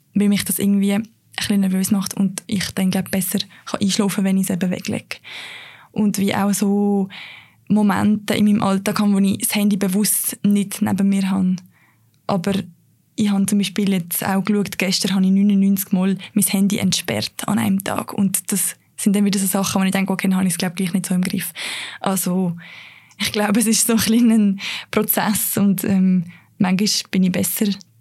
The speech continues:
ihm damit umzugehen und manchmal bin ich ein bisschen weniger diszipliniert.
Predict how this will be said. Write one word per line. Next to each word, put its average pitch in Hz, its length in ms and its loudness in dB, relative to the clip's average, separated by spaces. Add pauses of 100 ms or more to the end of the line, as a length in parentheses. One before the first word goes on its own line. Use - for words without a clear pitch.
(140)
ihm 196 140 2
damit 190 300 2
umzugehen 190 500 0
und 180 120 4
manchmal 185 360 0
bin 185 160 2
ich 180 160 0
ein - 40 -4
bisschen 196 260 -4 (200)
weniger 202 320 2
diszipliniert. 202 800 -2